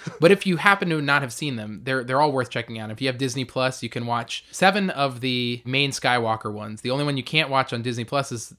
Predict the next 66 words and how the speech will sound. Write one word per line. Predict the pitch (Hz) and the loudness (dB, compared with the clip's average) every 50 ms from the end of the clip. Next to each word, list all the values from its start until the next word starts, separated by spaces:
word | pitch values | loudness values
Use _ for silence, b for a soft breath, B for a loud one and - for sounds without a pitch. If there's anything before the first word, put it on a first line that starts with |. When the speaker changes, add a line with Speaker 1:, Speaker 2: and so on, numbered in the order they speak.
| _ _ | _ _
Speaker 2:
the | 123 123 | -10 -6
most | 113 113 113 - - | -6 -4 -2 0 0
recent | 165 160 - 156 | 0 2 2 0
one, | 143 135 | -2 -2
The | 123 117 | 0 0
Last | 117 117 117 110 - | 0 0 -2 -2 -2
Jedi, | - 135 131 131 127 127 120 | 0 2 4 4 4 4 2
which | 120 - - | 0 -4 -8
is | - | -8
still | - - 160 151 | -2 0 2 4
on | 151 139 123 | 4 4 2
Netflix | 123 135 - - - 139 135 - - - - b b b b b | 0 -2 -2 -2 -2 -2 -2 -2 -6 -12 -14 b b b b b
for, | _ - 120 | _ -4 -2
like, | 123 123 | -2 0
another | 131 120 123 123 123 117 | 0 0 0 0 0 0
month, | 117 127 131 143 139 - - - | 0 0 -2 -2 -6 -10 -14 -10
and | 135 120 120 | -6 -6 -4
then | 123 120 | -4 -2
it'll | 120 120 117 | -2 -2 -2
go | 117 120 120 117 117 | -2 0 0 0 0
to | 117 113 110 110 - _ _ _ | -2 -2 -4 -6 -10 _ _ _
Disney | - 131 123 120 117 | -6 -4 -4 -4 -4
Plus. | 113 - 127 117 113 113 - | -4 -2 -2 -2 -2 -2 -6
So | - 110 107 - B B B B B B B - | -8 -8 -8 -10 B B B B B B B 0
they're | 120 131 127 | 2 4 6
all | 143 147 156 | 6 6 6
readily | 139 131 131 135 135 127 127 117 | 6 4 2 2 2 0 0 0
available | 110 113 113 127 131 139 156 151 | -2 0 0 0 0 0 -2 -4
if | 139 - | -4 -4
you | - 110 | -6 -8
wanna | 110 113 110 101 | -8 -8 -6 -2
Speaker 1:
I've | - 127 | 0 4
got | 123 147 | 4 6
Speaker 2:
pay. | 120 | 6
Speaker 1:
the | 117 123 | 6 4
Blu-ray | 101 117 117 117 113 107 104 | 4 4 4 4 4 4 2
if | 104 101 - | 0 -2 -4
anybody | 101 101 95 98 95 95 | -4 -4 -4 -4 -2 -2
needs | 92 196 - | -2 0 2
to | 190 | 2
Speaker 2:
Yeah, | 165 | 2
Speaker 1:
borrow | - 95 98 95 95 92 | 2 0 -2 -2 -2 -4
it. | 92 | -4
Speaker 2:
exactly. | 139 117 135 123 127 101 98 113 107 - | -2 0 0 0 0 0 -4 -6 -8 -8
Speaker 1:
Yeah, | - | -12
it's | - - - 143 - - - | -14 -16 -18 -18 -14 -10 -4
Speaker 2:
So, | - 151 143 139 139 135 135 135 131 - _ _ _ _ _ _ _ _ _ _ - | 0 2 4 4 4 4 2 0 -2 -4 _ _ _ _ _ _ _ _ _ _ 2
all | 156 | 4
right, | 143 117 - | 4 4 2
so | - 170 | 0 0
let's | 160 202 220 - | 2 2 0 2
talk | - 233 220 | 2 2 4
about | 214 202 180 143 | 4 2 0 0
the | 143 131 | 0 -2
original | 120 123 127 120 135 127 123 120 117 | -2 -2 -4 -4 -4 -4 -4 -6 -6
trilogy | - - 135 123 120 110 113 113 | -6 -4 -4 -4 -4 -4 -6 -8
first. | - - 110 107 - - | -8 -8 -8 -8 -6 -6
I | 123 | -6
think | 156 160 139 | -4 -4 -4
this, | 135 135 - - - | -4 -6 -6 -6 -4
you | 147 | -4
know, | 139 117 | -4 -4
it's | 110 113 - - | -4 -8 -10 -8
the | - 135 - | -8 -4 0
O | 139 147 156 | 2 2 2
G. | 139 113 131 131 127 127 123 123 120 | 2 0 -2 -2 0 0 0 -2 -6